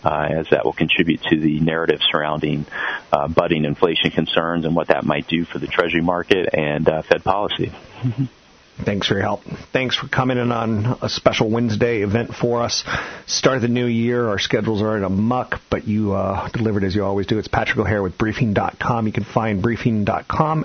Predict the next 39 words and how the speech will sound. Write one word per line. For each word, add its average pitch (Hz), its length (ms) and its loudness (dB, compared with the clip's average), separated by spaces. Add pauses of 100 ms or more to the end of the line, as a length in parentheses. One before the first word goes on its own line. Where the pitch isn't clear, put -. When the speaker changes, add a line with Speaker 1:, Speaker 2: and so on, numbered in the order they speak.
Speaker 2:
at 139 360 -2
deb 135 220 0
deb 123 240 0
deb 127 260 0
dot 113 220 0
briefing 123 240 0
dot 101 240 -2
com. 123 260 -2 (500)
Patrick 135 420 2 (100)
J. 131 500 2
O'Hare, 123 1000 0 (320)
uh, 95 320 0
works 120 240 -2
with - 140 -6
briefing 117 280 2
dot 104 180 -2
com. 110 260 0
He 101 80 2
starts 107 420 -2
my 104 160 2
day 107 300 0
every 113 280 0
day 101 240 2
with 95 160 0
his - 140 -2
page 104 360 0
one 101 400 0
column, 117 480 0 (480)
a 110 260 0 (400)
fair 143 480 2
and 110 220 0
insightful 107 580 0
look 113 220 -2
into 98 140 2
what's 107 220 0
working 110 300 0
on 98 160 0
Wall 107 240 0
Street 110 440 -2